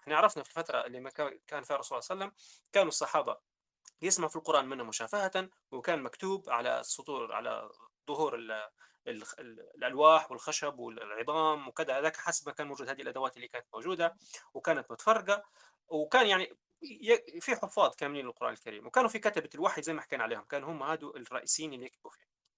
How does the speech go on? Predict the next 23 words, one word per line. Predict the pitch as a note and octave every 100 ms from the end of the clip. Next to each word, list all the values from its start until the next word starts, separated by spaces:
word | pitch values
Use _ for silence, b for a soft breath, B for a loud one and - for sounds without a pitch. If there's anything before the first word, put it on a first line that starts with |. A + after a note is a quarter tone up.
| C3
آه، | C3
وكان | D3+ - C4+ G#3+
لما | F3
يتم | F3 E3+ G#3
عملية | D3 D3+ D#3
كتابة | E3 D3 D3+ -
الوحي | D#3 G3+ E3+
كانوا | F3 E3
فيه | D3+ F#3+
شهود، | D#3 - D3+ D#3 - - _ _ _ -
يعني | G#2 G#2 A#2
واحد | E3 - C3+
يكتب | C3 A#3+ B3+ _ _ _ _
وفي | - F#3+ E3+
ناس | F#3+ -
تشهد | G#3 F#3+ F#3+ D#3
وتتفرج | - - F3 C3+ F#3 -
وتسمع | - F#3+ - F3 G3+
أنه | C3+ C#3+
هو | D3+
كيف | - -
صار | C#3 A#2+
الموضوع | A#2 A2